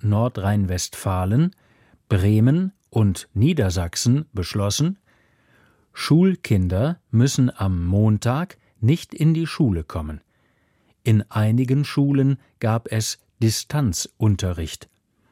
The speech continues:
Auch in anderen Bundesländern waren viele Schulen geschlossen. Dadurch sollten Unfälle auf dem Schulweg verhindert werden.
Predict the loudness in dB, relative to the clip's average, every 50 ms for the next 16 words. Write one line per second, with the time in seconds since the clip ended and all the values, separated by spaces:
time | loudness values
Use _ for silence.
0 | _ _ _ _ _ _ _ _ _ _ _ -2 0 0 0 0 -2 0 2 2
1 | 2 2 0 -2 -2 -2 0 0 0 0 2 2 0 0 2 2 2 2 2 2
2 | -2 -4 -4 -4 -4 -2 -2 -4 -4 -4 -6 -6 -8 -10 -14 _ _ -4 -2 0
3 | 0 0 0 0 0 0 -2 -2 0 0 2 2 0 0 -2 -2 -2 0 0 2
4 | 2 2 2 2 2 0 0 -2 -2 -2 -2 -4 -4 -4 -8 -10 -12 -14 _ _
5 | _ _ _ _ _ _ _ _ _ _ _ _ _ _ -8 -4 -2 -2 0 2
6 | 2 2 2 2 0 -2 -2 0 2 2 2 0 0 0 0 0 0 0 0 0
7 | 2 0 0 -2 -2 -2 -2 0 -2 -4 -4 -6 -6 -8 -6 -4 -2 -2 -2 -2
8 | -2 0 2 2 4 2 2 0 0 -2 -2 -4 -8 -8 -4 -2 0 2 2 2
9 | 2 0 -2 -4 -6 -8 -8 -8 -8 -8 -12 -16 -18